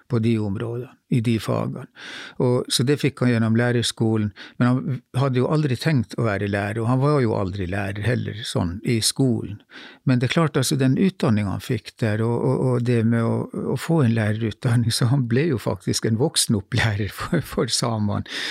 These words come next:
og innenfor samisk kultur, så, så jeg tror nok, eh, og han avviste jo aldri det han hadde lært på skolen, men altså, men at, eh, det, at det, det preget ham mer enn det han selv kanskje var klar over en gang, at, at han,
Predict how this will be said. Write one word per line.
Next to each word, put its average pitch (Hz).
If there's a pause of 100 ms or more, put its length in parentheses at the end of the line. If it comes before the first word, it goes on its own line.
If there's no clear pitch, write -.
(140)
og 123
innenfor 110
samisk 104
kultur, 104
så, 104 (800)
så 131
jeg 123
tror 170
nok, - (180)
eh, 113 (240)
og 147
han 135
avviste 131
jo -
aldri 107
det 110
han 104
hadde 110
lært 131
på -
skolen, 110
men 113
altså, 113
men 110
at, - (240)
eh, 113
det, 196
at -
det, 110 (540)
det 127 (180)
preget 165
ham 95
mer 107
enn 95
det 98
han 92
selv 110 (100)
kanskje 107 (340)
var 104
klar 156
over 87
en -
gang, - (100)
at, - (260)
at 135
han, 127